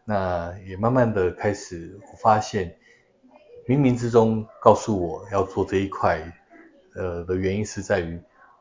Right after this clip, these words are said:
呃，我每帮别人完成一个家，圆一个梦的时候，也在填补我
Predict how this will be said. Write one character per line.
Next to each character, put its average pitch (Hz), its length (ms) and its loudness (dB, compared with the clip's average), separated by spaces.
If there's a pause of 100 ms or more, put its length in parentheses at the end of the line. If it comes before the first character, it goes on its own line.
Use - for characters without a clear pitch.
呃， 87 300 -4
我 95 160 -8
每 95 120 0
帮 147 240 0 (140)
别 110 140 0
人 92 200 0 (180)
完 107 140 -2
成 98 160 -2
一 92 60 -6
个 92 140 -2
家， 92 340 -4
圆 98 220 -2
一 107 40 -2
个 98 120 -2
梦 98 320 0
的 82 80 -8
时 - 180 -8
候， 87 260 -2 (320)
也 - 60 -12
在 98 140 -2
填 - 280 -6
补 92 220 -4
我 85 180 -10